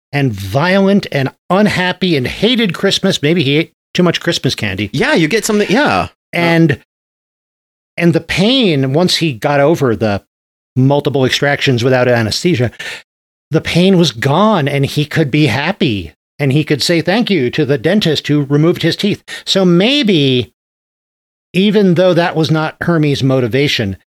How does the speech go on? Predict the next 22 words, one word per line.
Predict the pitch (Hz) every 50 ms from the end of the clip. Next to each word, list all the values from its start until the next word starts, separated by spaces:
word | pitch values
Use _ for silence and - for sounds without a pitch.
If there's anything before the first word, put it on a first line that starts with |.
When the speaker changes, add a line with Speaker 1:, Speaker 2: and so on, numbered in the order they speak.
| _ _ -
Speaker 1:
he | 175 196
actually | 202 196 - - 160 180 165
did | 123 160 147 -
something | - 160 139 - 127 123 127 110
good | 156 170 165 143 123 107 110 - _ _ _ _ _ _ _ -
for | - 139 143 135 131
the | 123 139
abominable | 135 113 113 127 127 127 127 123 113 123 113 107
snow | - - 135 135 143
monster, | 135 110 98 92 95 - - 123 120
and | 120 120 120
that | 139 143 - - _ _ -
is | 160 143 117
what | 113 143 135
helped | - 139 135 - - - -
everybody | 160 165 165 151 120 127 117 117 107 101 - _ _ _ _ _ _ _ _ _ -
turn | - 147 151 139
out | 135 139 123 113
better | 139 139 143 131
in | 120
the | 117 120 123
end. | 123 92 - - - -